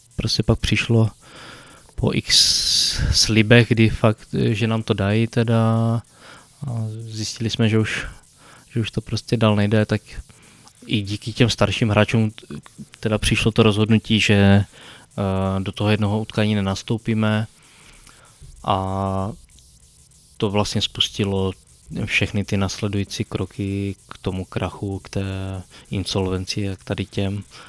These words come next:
a k tomu, aby se to prostě konečně vyřešilo, protože kdybychom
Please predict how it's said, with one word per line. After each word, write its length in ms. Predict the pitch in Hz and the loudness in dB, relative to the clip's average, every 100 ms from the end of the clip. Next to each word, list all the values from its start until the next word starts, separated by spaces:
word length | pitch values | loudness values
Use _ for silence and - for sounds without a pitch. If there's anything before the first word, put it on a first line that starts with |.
| - | -12
a 100 | - | -10
k 40 | - | -6
tomu, 280 | 101 101 107 | -2 0 0
aby 160 | 98 | 0
se 140 | - 107 | -2 -4
to 120 | 110 80 - - | -4 -6 -18 -16
prostě 300 | - 101 - | -10 -6 -6
konečně 400 | - 101 101 110 | -4 -4 -2 -2
vyřešilo, 500 | 101 101 101 - 101 | 0 0 0 -2 -4
protože 400 | 90 - - 95 | -6 -10 -8 -6
kdybychom 560 | 95 98 98 - 107 | -6 -8 -8 -8 -8